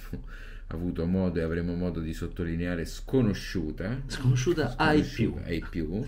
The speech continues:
Speaker 2: <laughs> Quantomeno
Speaker 1: Che si,
Speaker 2: a noi.
Speaker 1: che si chiama
Speaker 2: M dodici.
Speaker 1: M dodici. Facciamo vedere anche il connettore dell'M dodici, eccolo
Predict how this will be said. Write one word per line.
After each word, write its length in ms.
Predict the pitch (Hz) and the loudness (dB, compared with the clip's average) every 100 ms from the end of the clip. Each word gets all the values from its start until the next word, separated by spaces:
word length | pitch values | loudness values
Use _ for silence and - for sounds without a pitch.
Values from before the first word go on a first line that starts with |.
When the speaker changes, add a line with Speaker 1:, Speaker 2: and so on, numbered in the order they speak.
| - | -6
Speaker 2:
<laughs> 180 | - | -6
Quantomeno 400 | - 139 147 165 | 0 2 4 4
Speaker 1:
Che 60 | 151 | 6
si, 60 | 139 | 6
Speaker 2:
a 40 | |
noi. 260 | 117 - - | 6 2 -2
Speaker 1:
che 140 | 104 | -2
si 140 | - | -2
chiama 360 | 95 101 95 - - | -2 0 0 -2 2
Speaker 2:
M 460 | 131 123 110 101 | 6 10 10 8
dodici. 520 | 85 82 73 92 85 80 | 2 -4 -2 -2 0 -2
Speaker 1:
M 60 | |
dodici. 680 | - 65 62 92 - 160 185 - - | -2 -6 -6 -6 -6 -4 -6 -8 -10
Facciamo 340 | - 95 127 95 | -4 -2 0 0
vedere 240 | 87 85 | 2 0
anche 160 | 82 82 | -2 -6
il 80 | 82 | -6
connettore 520 | 82 80 80 80 73 | -4 -4 -6 -6 -6
dell'M 380 | 73 73 73 71 | -8 -8 -8 -8
dodici, 420 | 64 - - - | -10 -10 -12 -12
eccolo 240 | - - | -12 -12